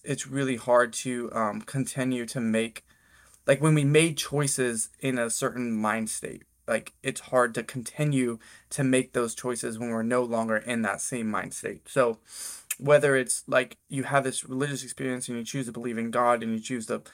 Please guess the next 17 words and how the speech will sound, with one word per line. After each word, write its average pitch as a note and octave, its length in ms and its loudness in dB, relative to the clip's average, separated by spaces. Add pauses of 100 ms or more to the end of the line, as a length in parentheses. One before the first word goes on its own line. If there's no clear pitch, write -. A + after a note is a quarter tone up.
(180)
follow A#2+ 680 4
a, A#2+ 80 -2
a A2 80 -6 (220)
way B2+ 280 0
of A2+ 100 -2
living B2 340 0
and A2+ 140 -2
worshiping A#2+ 540 -2
and, G#2 160 -6
and A2 140 -2
how A#2+ 120 -2
you A#2 160 -6
treat A#2+ 260 -4
people A#2 320 -2
and A2+ 140 0
love A#2 160 6
people, A#2 400 -4